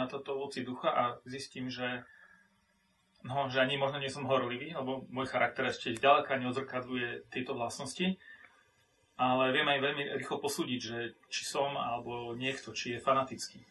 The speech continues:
Lebo ak mu tieto vlastnosti chýbajú, tak možno vyzerá horlivo nábožensky, ale, ale je tam to nebezpečie fanatizmu, kdežto ak, ak mám tieto vlastnosti, toto ovocie Svätého Ducha,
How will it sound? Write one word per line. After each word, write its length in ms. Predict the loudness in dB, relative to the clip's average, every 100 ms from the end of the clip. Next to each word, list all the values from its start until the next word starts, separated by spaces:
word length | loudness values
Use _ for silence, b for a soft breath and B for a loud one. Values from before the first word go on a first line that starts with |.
| _
Lebo 240 | -14 -10 -6
ak 120 | -4
mu 80 | -2
tieto 160 | -2 0
vlastnosti 400 | 0 -2 -4 -8
chýbajú, 640 | -6 -4 6 6 6 0 b b b b b -2
tak 160 | -2 -2 -8
možno 400 | -2 0 2 0 0
vyzerá 400 | 4 8 10 8 6
horlivo 480 | 6 6 4 6
nábožensky, 960 | 6 6 6 4 2 -2 0 2 2 0 _ 0
ale, 320 | 2 4 2 -6 _ _
ale 320 | -2 0 0
je 80 | 2
tam 80 | 2 4
to 80 |
nebezpečie 480 | 0 -2 -2 -4 -4
fanatizmu, 560 | -2 -4 -6 -10 -8 -4
kdežto 400 | -4 -2 0 0
ak, 160 | 0 -10 b b b
ak 80 | -4
mám 160 | 4 4
tieto 240 | 4 -2
vlastnosti, 480 | 0 -2 -2 -6 -6
toto 240 | -6 -6
ovocie 320 | -4 -4 -6 -8
Svätého 320 | -4 -2 -2 -4
Ducha, 400 | 0 2 2